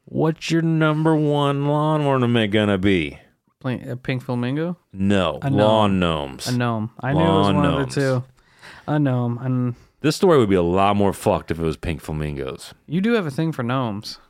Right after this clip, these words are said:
Speaker 1: I do. I love 'em. But, uh, not long after moving in, the weird shit began to happen.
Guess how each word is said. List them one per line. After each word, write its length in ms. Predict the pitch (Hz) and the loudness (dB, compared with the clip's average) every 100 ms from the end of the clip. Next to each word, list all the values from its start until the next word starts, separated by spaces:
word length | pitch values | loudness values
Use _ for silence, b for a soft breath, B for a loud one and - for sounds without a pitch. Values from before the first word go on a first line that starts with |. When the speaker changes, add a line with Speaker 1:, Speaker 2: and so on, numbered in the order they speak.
| _ - | _ -8
Speaker 1:
I 300 | 90 120 117 | -6 -4 -4
do. 380 | 95 71 78 69 | -4 -4 -4 -4
I 240 | 85 87 | -2 -2
love 280 | 90 73 76 | -2 -4 -4
'em. 200 | 71 65 - _ _ _ _ _ _ _ | -8 -16 -20 _ _ _ _ _ _ _
But, 180 | 98 98 | 0 2
uh, 340 | 95 87 80 - | 2 0 -2 -2
not 300 | 98 107 127 | -2 -2 0
long 240 | 120 113 | -2 0
after 240 | 104 - 92 | -2 -2 -2
moving 280 | 90 95 | 0 -2
in, 360 | 80 73 73 76 _ | -4 -4 -8 -12 _
the 140 | 92 90 | -8 -4
weird 320 | 80 82 80 | -2 -4 -6
shit 380 | - 78 71 - | -6 -6 -6 -12
began 400 | - 78 73 73 | -10 -8 -8 -8
to 80 | |
happen. 560 | 73 117 139 - 65 | -8 -6 -6 -8 -16